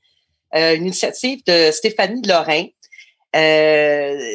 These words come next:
dans le fond, c'est en association avec Métro, il y a aussi You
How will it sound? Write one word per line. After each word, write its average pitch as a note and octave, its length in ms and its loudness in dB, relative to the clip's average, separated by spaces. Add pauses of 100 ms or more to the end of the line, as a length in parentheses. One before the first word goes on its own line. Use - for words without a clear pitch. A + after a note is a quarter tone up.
(140)
dans C#3 120 2
le E3 60 -2
fond, G3 240 0
c'est G#3 180 -2
en D#3+ 120 0
association E3+ 500 -2
avec F3 220 -4
Métro, F3 720 0
il E3+ 40 -2
y E3 40 2
a D#3 40 4
aussi D#3 380 -8
You G3+ 180 -6